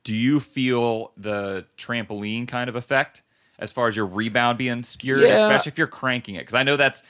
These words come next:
Speaker 1: that's a big complaint as far as, like, the feel is concerned. The sound's great, but the feel is concerned when you start cranking those
Speaker 2: I
Speaker 1: up.
Speaker 2: think I was fortunate enough that I have a studio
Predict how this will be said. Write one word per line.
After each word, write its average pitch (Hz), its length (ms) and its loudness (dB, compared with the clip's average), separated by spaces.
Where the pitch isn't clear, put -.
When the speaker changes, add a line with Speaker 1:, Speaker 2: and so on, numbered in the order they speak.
Speaker 1:
that's 123 180 0
a 139 60 -4
big 131 200 -2
complaint 117 360 -4
as 104 80 -8
far 113 140 0
as, 101 80 -4
like, 104 140 -14
the 90 60 -20
feel 185 480 -4
is 107 100 -4
concerned. 101 400 -4
The 98 60 -10
sound's 147 420 -4
great, 98 260 -4
but 95 100 -12
the 90 60 -20
feel 143 320 -4
is 120 80 -4
concerned 101 440 -8
when 101 120 -10
you 98 60 -12
start 107 200 -8
cranking 104 320 -6
those 87 200 -6
Speaker 2:
I 131 100 4
Speaker 1:
up. 151 80 -2
Speaker 2:
think 180 180 0
I 160 160 4
was 135 320 2
fortunate 151 640 0
enough 104 500 -4
that 107 140 -2
I 104 140 0
have 98 200 -4
a 95 60 -6
studio 101 600 -6